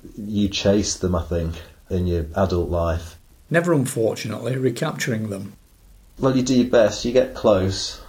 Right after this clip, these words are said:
Speaker 1: but, you know, as a teenager, when you're experimenting, when you're going out, learning how to socialise and drinking, when you're experimenting with other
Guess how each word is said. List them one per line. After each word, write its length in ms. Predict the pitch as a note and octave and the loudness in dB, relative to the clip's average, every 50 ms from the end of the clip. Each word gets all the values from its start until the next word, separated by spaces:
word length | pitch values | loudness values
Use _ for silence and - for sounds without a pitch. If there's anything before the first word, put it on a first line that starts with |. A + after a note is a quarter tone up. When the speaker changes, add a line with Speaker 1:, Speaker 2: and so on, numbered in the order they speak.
| - - - | -14 -2 2
Speaker 1:
but, 280 | G2+ G2+ G2 - - - - - - - - - - - - - - - | 4 4 4 2 -4 -14 -18 -20 -20 -20 -20 -20 -20 -20 -20 -20 -18 -6
you 140 | - A#2+ A2+ | -2 0 2
know, 160 | G#2+ G#2+ A2+ | 4 6 6
as 140 | A2+ A2 A#2 | 6 6 4
a 120 | A2 A2 | 4 4
teenager, 720 | G#2+ - - - A2+ G#2 G#2 G2+ G2+ G2+ G2+ G2+ G#2+ G2 F#2+ | 2 2 0 4 4 6 6 6 6 6 4 4 4 4 6
when 140 | G2 G2 G2+ | 6 6 6
you're 140 | F#2+ F#2+ | 6 6
experimenting, 1300 | F2+ - - - - - G2 F#2 F#2 F#2 F#2 F#2+ F#2 F#2 F#2 F2+ - - F#2 F2+ F2+ F2+ F2+ F2 - D2+ | 4 4 0 -2 0 2 4 6 6 6 6 4 4 4 2 2 2 2 2 2 2 2 0 -2 -4 -4
when 180 | D2+ F2 F#2+ G2+ | -4 -2 0 0
you're 220 | F2+ F2 F2 E2+ - - - - - | 2 0 0 -2 -6 -12 -18 -6 0
going 300 | - F2+ F#2 F#2 F#2 F2+ | 4 4 6 6 6 4
out, 340 | F2 F2 F2 E2+ - - - - - - - - - - - F2+ | 4 2 2 0 0 -2 -6 -14 -16 -14 -14 -14 -12 -12 -12 -8
learning 640 | F2 F#2+ F#2+ G2 G2 G2 F#2+ F#2+ F#2+ F#2 F2+ F2 F2 F2+ | -2 0 4 4 6 6 6 6 4 4 2 2 0 -2
how 200 | F2+ G2+ G2 F#2 | -2 0 0 0
to 160 | F2+ - - | -2 -2 -6
socialise 840 | F2 - - F#2+ F#2 F#2 F2+ - - F2+ F2+ F2 F2 F2 F2 F2 E2+ G2 | -6 -2 0 2 4 4 2 2 0 2 2 4 4 4 2 2 2 0
and 160 | F2+ F2+ E2+ | 0 -2 -2
drinking, 640 | - F2+ F#2 F#2 F2+ F2+ - - F2+ F2+ F2+ F2+ F2+ | -2 0 0 0 0 0 0 0 0 2 2 2 2
when 180 | F2+ F2+ F2+ | 2 2 2
you're 140 | F2 F2 E2+ | 0 0 -2
experimenting 1200 | - - - - - - - F2 F2 F2+ F2 F#2 F2+ F2 F2+ F2 - - F2+ F2 F2+ F2 F2 - - - - - - - - - - - | -2 -4 -8 -10 -6 -2 0 0 2 2 2 2 2 0 0 -2 -2 -2 -2 0 0 0 -2 -4 -8 -12 -18 -20 -20 -20 -20 -20 -16 -12
with 300 | F2+ F2 E2+ F2 F2 - | -6 -2 -2 0 0 2
other 520 | F#2+ F2+ - F#2+ F2+ F#2 F2+ F2 F2 E2+ | 0 0 2 2 2 4 4 2 2 0